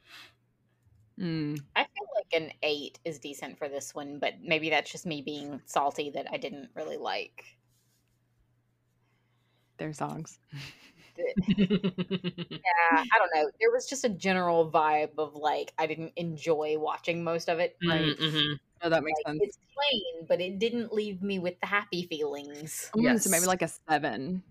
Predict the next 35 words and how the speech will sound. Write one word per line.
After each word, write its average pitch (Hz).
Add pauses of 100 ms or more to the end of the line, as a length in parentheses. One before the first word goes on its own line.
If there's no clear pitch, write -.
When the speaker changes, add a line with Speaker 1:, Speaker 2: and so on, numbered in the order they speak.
Speaker 1:
'cause 220
the -
other 277
ones 311
were 196
very 160
Speaker 2:
Yeah. 156
Speaker 1:
happy. 123
Speaker 3:
They 180
Speaker 1:
Mm, 143
Speaker 3:
were. 143
Speaker 1:
okay. 127 (100)
Speaker 3:
Okay, 175
Speaker 1:
It's, 180 (100)
Speaker 3:
okay. 196
Speaker 1:
it's 196
a 196
lot 190
of 185 (120)
Klaine, 170
but 151 (160)
no, 180 (280)
no 180
kiss, 190
no 170
duet, 170
and 170
it 147
was 165
very 170 (460)
negative 175
and 190
also 240
kind 269
of, 233